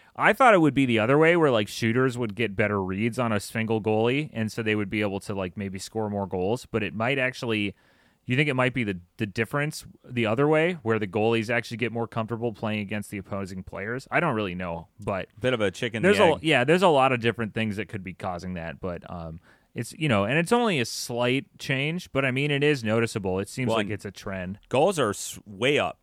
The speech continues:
Speaker 2: so far this se-, in the playoffs.
Speaker 1: Oh, yeah.
Speaker 2: And, well, it's another thing, and we,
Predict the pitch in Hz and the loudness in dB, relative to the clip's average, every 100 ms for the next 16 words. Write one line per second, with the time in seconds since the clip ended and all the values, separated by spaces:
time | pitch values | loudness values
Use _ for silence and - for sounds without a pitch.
0 | _ - 117 104 101 85 85 87 - - | _ -4 -4 -2 -4 -4 -6 -8 -10 -12
1 | 101 87 - 95 71 67 - 127 117 92 | -12 -10 -6 -6 -6 -12 -12 -4 -2 -2
2 | 82 82 _ _ 147 190 175 156 147 127 | -6 -12 _ _ 0 0 0 0 0 0
3 | 113 113 139 | -2 -2 -4